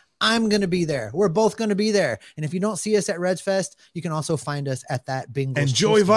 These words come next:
Speaker 2: Votto's gonna be there. He
Speaker 1: And
Speaker 2: may be
Speaker 1: Joey
Speaker 2: with us. He
Speaker 1: Votto's
Speaker 2: might
Speaker 1: gonna
Speaker 2: not
Speaker 1: be
Speaker 2: be.
Speaker 1: there.
Speaker 2: Can't confirm.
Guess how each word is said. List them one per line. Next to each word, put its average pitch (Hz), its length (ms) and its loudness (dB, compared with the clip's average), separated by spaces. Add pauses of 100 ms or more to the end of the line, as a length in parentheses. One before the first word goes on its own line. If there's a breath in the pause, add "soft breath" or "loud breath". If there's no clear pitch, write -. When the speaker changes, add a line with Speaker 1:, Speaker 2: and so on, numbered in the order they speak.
Speaker 2:
Votto's 208 180 6
gonna 175 200 4
be 147 160 4
there. 135 140 6
He 117 140 0
Speaker 1:
And 127 100 0
Speaker 2:
may 135 140 4
be 143 60 6
Speaker 1:
Joey 220 260 10
Speaker 2:
with 190 100 2
us. - 240 4
He 247 80 4
Speaker 1:
Votto's 220 80 2
Speaker 2:
might - 80 2
Speaker 1:
gonna 117 140 0
Speaker 2:
not 123 100 2
Speaker 1:
be 147 80 -2
Speaker 2:
be. 135 80 -2
Speaker 1:
there. 117 220 -4
Speaker 2:
Can't 110 200 -4
confirm. 113 400 -6